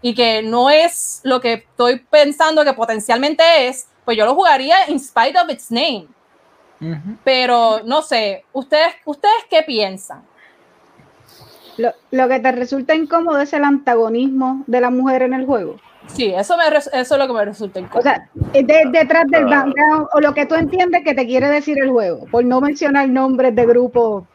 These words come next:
Speaker 1: Sí,
Speaker 3: aquí.
Speaker 1: porque es The Kingdom of Women y es porque women
Speaker 3: O sea, lo, por lo
Speaker 1: because
Speaker 3: general,
Speaker 1: they're wo-,
Speaker 3: por lo
Speaker 1: si fuera
Speaker 3: general.
Speaker 1: Kingdom of Blacks, por ejemplo.
Speaker 3: Pues,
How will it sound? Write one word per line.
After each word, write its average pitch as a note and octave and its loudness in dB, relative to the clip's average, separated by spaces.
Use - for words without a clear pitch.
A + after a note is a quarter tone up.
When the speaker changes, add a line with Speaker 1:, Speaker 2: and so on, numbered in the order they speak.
Speaker 1:
Sí, - -6
Speaker 3:
aquí. F4+ 0
Speaker 1:
porque F#4 4
es E4 2
The D#4+ 2
Kingdom D#4+ 0
of F#4 4
Women E4+ 2
y C4 -2
es D#4 0
porque B3+ -2
women F4 2
Speaker 3:
O - 2
sea, D#4 0
lo, E4 4
por F4 4
lo F4 2
Speaker 1:
because E4+ -2
Speaker 3:
general, F#4+ 4
Speaker 1:
they're D#4+ 4
wo-, D4+ -2
Speaker 3:
por - 0
lo - 2
Speaker 1:
si D4+ 0
fuera D4 4
Speaker 3:
general. D4 0
Speaker 1:
Kingdom F#4+ -2
of F4 0
Blacks, B3+ -2
por A#3+ -2
ejemplo. G#3 -6
Speaker 3:
Pues, - -4